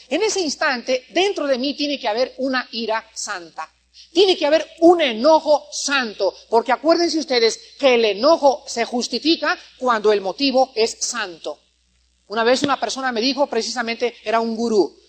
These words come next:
"Oye, Armando, ¿cómo me explicas que Cristo, habiendo sido perfecto y nunca habiendo pecado, se haya enojado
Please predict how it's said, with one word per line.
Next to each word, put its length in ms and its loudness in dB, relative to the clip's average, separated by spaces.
"Oye, 240 10
Armando, 360 6
¿cómo 180 4
me 100 0
explicas 440 -2
que 120 -8
Cristo, 560 -2
habiendo 320 4
sido 260 4
perfecto 640 0
y 100 -2
nunca 300 2
habiendo 260 0
pecado, 480 2
se 260 0
haya 280 6
enojado 520 0